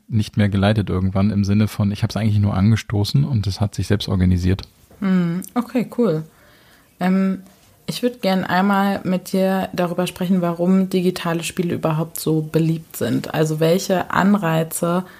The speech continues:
Speaker 2: ähm, von Spielen geschaffen werden, die das Thema überhaupt so groß werden haben lassen. Und ich hab da eine kleine Liste aufgeschrieben und vielleicht hast du mal Lust, ein bisschen zu raten. Weil ich kann mir schon gut vorstellen, dass du die alle weißt, die Punkte. Es sind eins, zwei, drei, vier, fünf, sechs.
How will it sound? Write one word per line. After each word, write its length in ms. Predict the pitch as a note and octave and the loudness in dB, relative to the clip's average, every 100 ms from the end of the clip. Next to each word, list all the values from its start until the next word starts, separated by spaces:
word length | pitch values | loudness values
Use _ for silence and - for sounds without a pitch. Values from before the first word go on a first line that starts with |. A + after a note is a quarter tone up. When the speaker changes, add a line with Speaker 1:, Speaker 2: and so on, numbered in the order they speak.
| - - - | -20 -20 -6
Speaker 2:
ähm, 300 | D#3+ D#3+ D#3+ | 0 0 0
von 320 | D#3+ E3+ F3+ | 0 2 2
Spielen 440 | F3+ - F3+ E3+ E3+ | 0 -2 0 0 0
geschaffen 460 | D#3+ E3+ F3+ F3 | -2 -4 -2 -2
werden, 320 | D#3+ D#3+ D#3+ | 0 2 2
die 100 | D#3+ | 2
das 220 | E3 D#3+ D#3+ | 2 0 -2
Thema 300 | - F3 D#3+ | -2 0 0
überhaupt 380 | D#3 D3+ D#3 - | 0 -2 -4 -6
so 100 | E3 | -4
groß 480 | D#3 E3 G#3 - - - - - | 0 0 0 -2 -14 -18 -18 -14
werden 460 | D#3+ D#3 D3+ D#3 C#3 | -2 0 2 0 0
haben 280 | D3+ D3 D3 | -2 0 0
lassen. 560 | C#3+ C3+ - E3+ B3+ - - - _ - | -2 -2 0 2 2 -2 -20 -20 _ -2
Und 200 | F3 E3 | 0 0
ich 100 | E3 | 0
hab 140 | F3+ | -2
da 80 | F3+ | 0
eine 140 | E3+ | -2
kleine 240 | D#3+ D#3+ D3+ | 0 0 0
Liste 420 | D3 D3 - - | 0 -4 -2 -2
aufgeschrieben 720 | E3+ - - - G#3+ A#3+ D#4 D4+ | -4 -6 -10 -4 2 2 2 -2
und 180 | - F#3 | -2 -2
vielleicht 400 | - E3+ E3+ E3+ | 0 0 0 0
hast 180 | G3 - | -6 -2
du 40 | |
mal 120 | F#3 E3+ | -2 0
Lust, 240 | F#3 - | -2 -2
ein 40 | |
bisschen 220 | G3 - F#3 | -4 -4 -6
zu 140 | F3+ | -8
raten. 300 | - D3+ C#3+ | -4 -2 0
Weil 60 | E3 | -2
ich 100 | - | 4
kann 100 | A#3+ | 4
mir 100 | A#3 | 4
schon 200 | B3 B3 | 2 0
gut 120 | A#3+ | 0
vorstellen, 380 | - G#3 G3+ F3+ | 0 -2 -2 -4
dass 140 | F3 | -6
du 80 | F3 | -8
die 160 | E3 | -6
alle 200 | D#3+ D#3 | -4 -4
weißt, 360 | C#3+ C#3 - - | -4 -6 -8 -12
die 60 | - | -14
Punkte. 380 | - - - | -14 -14 -10
Es 200 | - D#3+ | -8 -6
sind 340 | F3+ G3 C#4 D#4 - - - - _ _ _ | 0 2 2 0 -10 -20 -20 -20 _ _ _
eins, 380 | F3+ A3 A3 - | -4 -4 -4 -10
zwei, 240 | - F#3 | -6 -4
drei, 460 | F#3 - F3+ F3+ F3+ | -4 -4 -4 -4 -6
vier, 440 | - F3+ E3+ E3 E3 | -8 -6 -4 -6 -8
fünf, 340 | E3 D#3+ D#3+ | -4 -4 -4
sechs. 420 | D#3 D#3+ - - | -6 -6 -10 -20